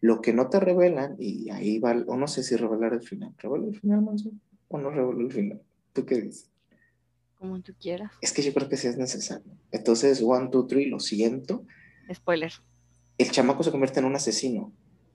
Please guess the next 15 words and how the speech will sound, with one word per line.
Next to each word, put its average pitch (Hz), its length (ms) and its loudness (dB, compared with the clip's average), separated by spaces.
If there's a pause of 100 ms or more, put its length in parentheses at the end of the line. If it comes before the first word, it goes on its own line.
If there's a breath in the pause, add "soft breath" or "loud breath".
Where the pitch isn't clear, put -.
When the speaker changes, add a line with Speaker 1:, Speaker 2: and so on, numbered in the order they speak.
Speaker 1:
¿no? 110 300 -2
Provoca 110 480 4
una 127 220 2
masacre 117 460 -2
en 123 60 -4
su - 120 -4
escuela, 120 680 0
mata 113 400 2
a - 20 0
su - 180 -10
papá, 127 320 0
mata 113 380 0
a - 20 0
su - 140 -6
hermana. 117 500 -2